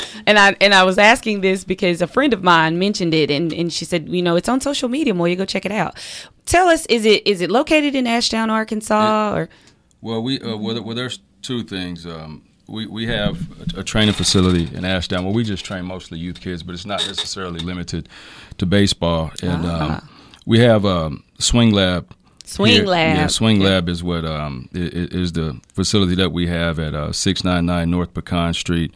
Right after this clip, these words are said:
Speaker 2: in Nash, Texas. Um, there's a lot of training that goes on there for kids of all ages. Um, some as, um,
Speaker 1: Oh.
Speaker 2: all the way up to professional athletes that come and train softball, baseball related stuff. So, um,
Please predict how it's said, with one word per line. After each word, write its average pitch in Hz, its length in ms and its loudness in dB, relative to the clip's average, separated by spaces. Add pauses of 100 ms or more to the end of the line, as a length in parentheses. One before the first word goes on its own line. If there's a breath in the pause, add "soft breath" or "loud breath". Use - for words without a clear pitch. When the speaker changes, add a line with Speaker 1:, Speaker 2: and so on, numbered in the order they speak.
(340 loud breath)
Speaker 2:
in 80 140 2
Nash, 85 280 4
Texas. - 500 -2
Um, 73 320 -6 (560 loud breath)
there's 127 200 4
a - 20 2
lot 120 160 6
of 104 60 0
training 104 320 2
that 92 80 0
goes 95 280 0
on 90 200 -2
there 90 240 -2
for - 100 -16
kids 95 300 -2
of 80 100 -4
all 87 240 -2
ages. 85 420 -6
Um, 82 240 -8
some 95 320 0
as, 87 140 -2 (180)
um, 90 100 -20 (160)
Speaker 1:
Oh. - 580 -16 (160)
Speaker 2:
all 92 100 2
the 90 60 0
way 92 160 2
up 87 140 0
to 92 120 -4
professional 87 500 -2
athletes 87 340 -2
that 85 160 -4
come 87 180 2
and 82 80 0
train 87 320 2
softball, 85 560 2
baseball 82 480 0
related 85 400 -2
stuff. 80 340 -4
So, 82 300 0 (480 loud breath)
um, 82 380 2